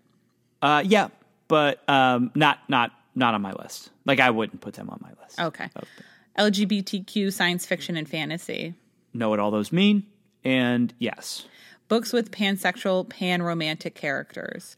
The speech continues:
Speaker 1: I will say I don't know enough about what specifically pansexual means to make that identification. I'm trusting this person on this list does, so I will say no comment.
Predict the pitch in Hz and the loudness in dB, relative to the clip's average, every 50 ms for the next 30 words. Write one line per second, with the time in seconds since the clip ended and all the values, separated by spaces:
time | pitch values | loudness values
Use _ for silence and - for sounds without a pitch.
0 | _ - 147 147 156 170 170 175 175 165 143 135 151 151 151 151 147 151 139 - | _ 2 4 6 6 6 6 4 4 2 2 2 2 4 4 4 4 2 2 0
1 | - 175 160 156 143 127 120 113 - 143 131 135 139 139 135 131 123 123 120 117 | 2 4 4 4 4 2 0 2 4 4 4 4 4 4 4 4 6 6 4 4
2 | 117 120 113 117 113 - 117 107 113 107 107 - 120 123 127 127 120 117 - - | 4 4 2 2 0 0 0 0 2 2 0 0 0 2 4 4 4 2 -2 -6
3 | - - 139 120 - 135 117 - 113 - 123 120 110 - 135 127 117 110 - 120 | -8 -6 -6 -4 -2 -4 -4 -4 -6 -6 -6 -6 -4 -4 -4 -2 -2 -2 -2 -2
4 | 110 - - - 110 110 104 113 117 117 123 131 127 - - - - 117 113 107 | -4 -4 -6 -6 -4 -2 0 0 2 2 2 2 0 -2 -4 -6 -4 -4 -2 -2
5 | 104 104 104 - - 107 104 117 143 143 - - 190 190 202 208 214 202 - - | -4 -4 -6 -6 -4 -2 0 0 0 0 -2 0 0 2 2 2 2 0 -4 -12
6 | - _ _ _ _ _ - - 190 185 185 202 196 185 180 180 - 190 185 185 | -20 _ _ _ _ _ -2 0 0 2 2 0 0 -2 -2 -4 -2 -2 -2 -2
7 | 185 - 202 202 208 202 202 _ _ _ _ _ _ _ _ - 107 - 123 117 | -2 -2 -2 -2 -2 -2 -4 _ _ _ _ _ _ _ _ -10 -6 -2 -2 -2
8 | 107 - - 113 107 104 - - 127 117 104 - 113 110 101 101 104 101 95 - | -2 -2 -2 -2 -2 -2 -2 -4 -4 -4 -2 -2 -4 -2 -2 -2 -2 -4 -4 -4
9 | 110 113 135 160 - - 160 180 190 196 196 208 208 190 - - - - 139 127 | -2 0 0 0 0 0 0 2 4 4 4 2 0 -2 -4 -4 -2 0 2 2
10 | 120 120 120 117 117 117 113 110 107 101 - _ _ _ _ _ _ _ _ _ | 2 2 2 2 0 0 0 -2 -4 -6 -8 _ _ _ _ _ _ _ _ _
11 | _ - - - 117 110 123 151 185 180 - 185 185 180 165 135 98 90 - - | _ -8 -6 -2 0 2 4 4 4 4 4 4 6 6 4 2 0 -4 -8 -14
12 | - - | -20 -20